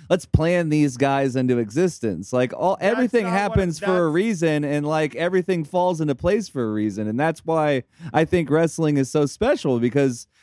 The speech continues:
Speaker 1: it's not always the guy that they think is gonna be successful. Sometimes the Ultimate Warrior is the wrong guy, dude.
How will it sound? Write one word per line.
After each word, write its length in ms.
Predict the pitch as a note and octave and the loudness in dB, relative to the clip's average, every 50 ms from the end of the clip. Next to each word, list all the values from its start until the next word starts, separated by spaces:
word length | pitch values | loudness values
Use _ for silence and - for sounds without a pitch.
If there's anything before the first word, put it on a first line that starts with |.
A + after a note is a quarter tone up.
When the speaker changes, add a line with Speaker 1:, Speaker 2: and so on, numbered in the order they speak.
| _ | _
Speaker 1:
it's 200 | - F3+ - - | 0 0 0 2
not 240 | E3 G3+ A3 B3 C4+ | 0 0 2 2 2
always 320 | C4 A#3 G#3 F#3+ E3 C3+ C3 | 2 4 4 4 2 2 2
the 100 | D3+ C3 | -2 0
guy 300 | A2+ C#3 C3 C3 C3 B2 | 2 0 2 2 2 2
that 160 | B2 A#2+ G#2+ | 0 0 0
they 140 | B2+ B2 A#2 | 0 0 0
think 320 | - - C#3 C3+ A#2 A2+ | 0 0 0 0 0 0
is 160 | A#2+ A2 G2+ | -2 -2 0
gonna 180 | A#2 B2 A2+ A2 | -2 0 0 0
be 180 | G2+ A#2 A2+ | 2 0 0
successful. 840 | G#2+ - A#2 A2 F#2 - - B2 A2 G#2 - - - G2 E2 D2 - - - E3+ D#3+ - | 0 0 -2 -4 -4 -2 0 0 0 0 -2 -4 -4 -4 -4 -4 -6 -10 -16 -20 -18 -2
Sometimes 520 | - G3 A3 B3 A#3 C#4 C#4 C4 G3+ F3 | 0 0 2 2 2 0 0 0 0 0
the 100 | G3+ G#3 | 2 2
Ultimate 440 | G#3 G#3+ A3 - - F3+ F3 D3+ C#3+ | 2 2 0 -2 0 0 0 2 4
Warrior 420 | D3+ D#3+ G3 G#3+ F#3+ E3 C#3 C#3 | 2 4 4 2 2 2 2 0
is 160 | C3+ C3 A#2 | 0 0 0
the 140 | G#2+ B2 B2 | -2 -2 -2
wrong 340 | B2 C3 C#3 C#3+ D3 C#3+ B2+ | 0 0 0 0 0 0 2
guy, 400 | A#2 A#2+ C#3 D3 A2+ E2 C#2+ E2 | 2 2 0 0 -2 -2 -6 -6
dude. 420 | - F2+ F2+ F#2+ G#2+ B2+ C#3 C3 | -4 -2 2 2 4 4 2 0